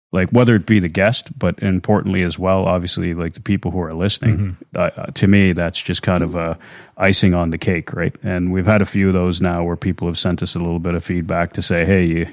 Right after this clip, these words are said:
Speaker 1: you didn't do too bad on that." <laughs> You know? So, uh, yeah, so I, I quite enjoy that as well.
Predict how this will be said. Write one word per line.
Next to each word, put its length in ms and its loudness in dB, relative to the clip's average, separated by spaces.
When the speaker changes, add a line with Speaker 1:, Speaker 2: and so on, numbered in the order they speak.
Speaker 1:
you 200 4
didn't 200 6
do 120 6
too 200 4
bad 240 2
on 100 0
that." 680 4
<laughs> 60 0
You 160 4
know? 160 0
So, 440 4
uh, 260 0
yeah, 300 2
so 220 0
I, 380 0
I 40 0
quite 240 -2
enjoy 320 -4
that 180 -10
as 140 -8
well. 260 -6